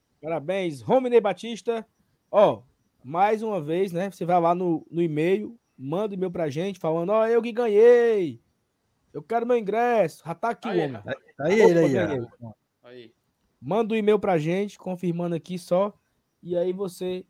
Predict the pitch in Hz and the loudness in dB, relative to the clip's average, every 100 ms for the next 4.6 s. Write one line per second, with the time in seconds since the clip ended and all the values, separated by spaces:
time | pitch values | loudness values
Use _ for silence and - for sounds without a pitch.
0 | _ 147 147 - 170 170 175 170 - 175 | _ -12 -10 -2 -2 0 -2 -6 -6 -8
1 | 147 165 208 _ _ _ _ _ _ 139 | -4 -4 -6 _ _ _ _ _ _ -10
2 | 151 - 180 135 113 - 160 214 262 240 | -10 -10 -12 -8 -8 -8 -6 2 6 6
3 | 214 226 240 - 240 262 277 185 226 208 | 6 6 6 2 2 4 4 2 2 2
4 | 185 180 214 180 127 120 | 2 0 -4 -6 -10 -12